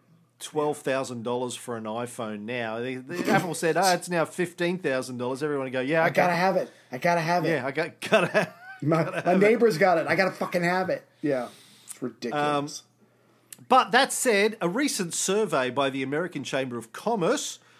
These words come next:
Speaker 2: Mm-hmm.
Speaker 1: showed that ninety percent of its members think China is making good progress on I P protection. Is it perfect?
Speaker 2: Yes.
Speaker 1: No, but they're making progress.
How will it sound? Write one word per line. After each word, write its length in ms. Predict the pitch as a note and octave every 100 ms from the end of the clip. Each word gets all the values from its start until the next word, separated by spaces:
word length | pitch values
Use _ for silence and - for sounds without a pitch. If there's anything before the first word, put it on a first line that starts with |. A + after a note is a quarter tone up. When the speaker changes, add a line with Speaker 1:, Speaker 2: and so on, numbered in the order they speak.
| -
Speaker 2:
Mm-hmm. 120 | C3+
Speaker 1:
showed 340 | B2 E3 F3+ D#3
that 120 | E3
ninety 600 | C#3+ D3 G#3 C4+ - A#3+
percent 540 | - F3 - G3 G#3+ G#3
of 160 | D#3
its 180 | D3+ D3+
members 440 | C#3 C#3 C3 B2
think 260 | - D#3+ E3+
China 480 | - D#3+ D3+ D3+ D#3 -
is 400 | G#3 A3 G#3+ E3 -
making 600 | C#3+ D3 D3 D3 C#3 A2+
good 340 | C#3+ C#3+ C#3 _ -
progress 720 | C#3+ C3+ A#2 A#2 A2 G#2+ - _ _ _ _ _
on 320 | B2 A#2+ A#2 A#2
I 260 | A#2+ A2 G#2+ _
P 300 | - G#2+ G#2
protection. 720 | _ A2+ - A#2+ G2+ - F2 _ -
Is 160 | F#3+
it 100 | G#3
perfect? 420 | - A#3+ A#3 B3 A#3+
Speaker 2:
Yes. 80 | - _ _ -
Speaker 1:
No, 580 | C#3+ D3+ C#3+ C#3+ D3+ D#3+ _
but 260 | C#3 C#3+ C#3
they're 100 | C3
making 340 | C3 C3 C#3
progress. 380 | F#3 G3 B2